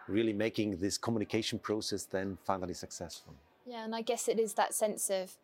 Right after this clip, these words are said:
Speaker 2: how do I as a citizen, how can I influence? Well, obviously,
Speaker 1: Exactly.
Speaker 2: you know, I vote for, I may not have voted for the government that, that was, that's in place, but I get to vote, uh, in my national election, see who my government,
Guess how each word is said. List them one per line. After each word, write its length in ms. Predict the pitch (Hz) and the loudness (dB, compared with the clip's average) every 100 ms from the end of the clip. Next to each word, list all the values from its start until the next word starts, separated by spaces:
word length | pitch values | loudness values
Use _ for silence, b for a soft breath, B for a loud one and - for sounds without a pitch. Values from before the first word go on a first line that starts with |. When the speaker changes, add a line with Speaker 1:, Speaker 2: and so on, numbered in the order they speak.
| _ - | _ 0
Speaker 2:
how 220 | - 220 | 2 4
do 180 | 214 208 | 4 2
I 140 | 202 | 2
as 120 | 190 | 0
a 60 | 196 | -2
citizen, 680 | - 208 - 190 190 185 185 | -2 -2 -2 -2 0 -2 -4
how 160 | 202 | -4
can 180 | 190 196 | -4 -4
I 60 | 185 | -2
influence? 680 | - 233 - - - 208 - | 2 2 0 -4 -4 -4 -2
Well, 80 | 208 | -2
obviously, 460 | 196 190 - 190 - | 0 -2 0 -2 -4
Speaker 1:
Exactly. 380 | - - - | -14 -14 -8
Speaker 2:
you 40 | 185 | -4
know, 160 | 170 - - | -4 -6 -6
I 200 | 180 - _ 202 | -6 -8 _ -2
vote 200 | 190 - - | 0 0 -6
for, 240 | - 185 | -4 -2
I 80 | 196 | 0
may 140 | 202 202 | 2 2
not 160 | 196 | 0
have 120 | 196 202 | 0 2
voted 280 | 196 196 | 2 0
for 100 | - | -2
the 60 | 190 | 0
government 460 | 202 190 196 190 196 | 2 4 2 0 0
that, 140 | - - - | -2 -4 -4
that 180 | 202 190 | -4 -2
was, 200 | 190 185 _ 220 | -10 -12 _ -2
that's 240 | - - | 0 2
in 120 | 208 | 0
place, 400 | 202 220 196 254 | 4 6 6 0
but 300 | - 196 - - _ - | 2 2 2 -6 _ -4
I 100 | 196 | 0
get 160 | - - | 0 -2
to 100 | 190 | -2
vote, 400 | 196 185 - - | 0 0 -6 -8
uh, 120 | 196 - | -8 -4
in 160 | 196 | -4
my 140 | 190 185 | -4 -4
national 360 | 190 - 196 | -6 -6 -6
election, 480 | 185 185 - 208 208 | -6 -6 -6 -4 -4
see 220 | 202 196 | -4 -10
who 100 | 180 | -10
my 100 | 185 | -12
government, 420 | 180 185 185 180 | -6 -6 -4 -8